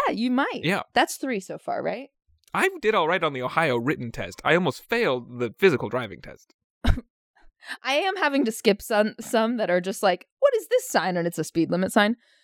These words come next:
Speaker 1: You are allowed to drive on the left side of a multi-lane highway when you are turning left, avoiding an obstruction,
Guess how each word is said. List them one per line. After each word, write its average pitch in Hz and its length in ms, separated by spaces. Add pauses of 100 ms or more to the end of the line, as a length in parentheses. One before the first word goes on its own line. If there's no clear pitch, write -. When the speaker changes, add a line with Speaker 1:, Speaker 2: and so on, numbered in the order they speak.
(580)
Speaker 1:
You 277 280
are 381 140
allowed 392 380
to 339 120
drive 233 380
on 196 120
the 185 80
left 214 240
side 180 260
of 175 60
a 170 60
multi-lane 208 520
highway 190 460
when 185 200
you 180 160
are 165 320 (520)
turning 196 340
left, - 540 (400)
avoiding 180 400
an 170 60
obstruction, 196 600